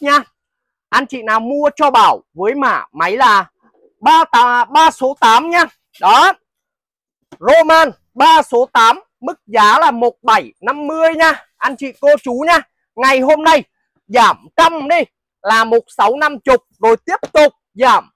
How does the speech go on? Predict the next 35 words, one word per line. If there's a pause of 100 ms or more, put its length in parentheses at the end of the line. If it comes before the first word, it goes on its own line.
cho
mình (100)
thêm
mười
lăm (140)
phần
trăm
nữa
nha, (500)
để
mình
xài (140)
cây
đấy. (920)
Và
nếu
anh
chị
nào
á (460)
mà
thích (120)
máy,
à, (840)
cắt (220)
sắt (280)
hai
một (100)
không, (1900)
Bảo (100)
lên
cho
mình
luôn, (500)
đến